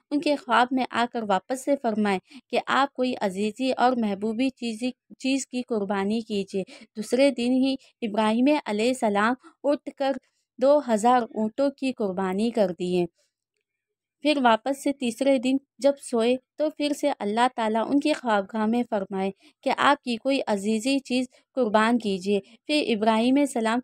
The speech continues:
दूसरे दिन उठकर वो समझ गए कि अल्लाह ताला का क्या इशारा है। फिर उन्होंने अपने हज़रत बी-, बीबी हाजरा से मुलाकात की और उन्होंने बोले कि अपने औलाद को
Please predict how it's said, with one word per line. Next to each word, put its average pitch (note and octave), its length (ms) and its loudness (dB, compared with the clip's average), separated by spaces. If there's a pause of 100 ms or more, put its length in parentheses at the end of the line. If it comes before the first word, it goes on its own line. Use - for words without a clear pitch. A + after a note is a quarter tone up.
(260)
दूसरे C#4 340 2
दिन C4+ 200 2
उठकर B3+ 480 -2
वो B3+ 180 2
समझ A3 320 0
गए G#3 180 -4
कि - 340 -8
अल्लाह A3+ 440 0
ताला G#3 340 0
का A3+ 180 -6
क्या G#3+ 280 -6
इशारा F#3 500 -6
है। F#3+ 180 -2 (400)
फिर B3+ 140 0
उन्होंने A#3 440 0
अपने A3+ 380 -6
हज़रत A3+ 500 0 (460)
बी-, A3+ 240 -4 (180)
बीबी A#3+ 400 2 (840)
हाजरा G#3 400 4
से C4+ 140 0
मुलाकात A#3 540 0
की G#3+ 280 -4 (280)
और C#4+ 140 2
उन्होंने A#3 420 0
बोले G3+ 340 -2 (360)
कि D#4 60 2
अपने - 500 -2 (220)
औलाद A#3 400 4 (120)
को A#3+ 200 0